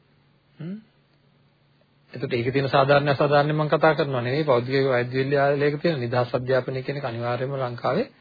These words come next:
ස්ථාපිත වෙන්න ඕන දෙයක්. ඒක නෙවෙයි කාරණාව තියෙන්නේ. ඔය ගොඩ ප්‍රශ්න, ඔය තැන් තැන් වල තියෙන ගොඩ ප්‍රශ්න, ඔක්කොම ප්‍රශ්න ටික විසඳෙනවා. මිනිස්සුන්ට ආකල්පයක් තියෙනවා නම්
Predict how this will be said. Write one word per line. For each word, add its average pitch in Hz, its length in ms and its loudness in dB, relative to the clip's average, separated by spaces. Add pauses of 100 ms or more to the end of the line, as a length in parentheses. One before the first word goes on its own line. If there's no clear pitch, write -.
(640)
ස්ථාපිත 135 480 0
වෙන්න 160 240 2
ඕන 120 160 -6
දෙයක්. 110 220 -8 (560)
ඒක 160 200 2
නෙවෙයි 190 240 2
කාරණාව 147 480 2
තියෙන්නේ. 113 440 -8 (1500)
ඔය 180 220 6
ගොඩ 156 240 2 (340)
ප්‍රශ්න, 185 300 0 (100)
ඔය 151 180 0
තැන් 156 260 -2
තැන් 165 200 0
වල 175 160 2
තියෙන 175 260 -2
ගොඩ 151 220 -2 (240)
ප්‍රශ්න, 170 300 -4
ඔක්කොම 254 500 2
ප්‍රශ්න 165 240 -2
ටික 120 180 -6
විසඳෙනවා. 123 480 -6 (520)
මිනිස්සුන්ට 180 400 0
ආකල්පයක් 156 600 2
තියෙනවා 110 300 -8
නම් 165 160 -8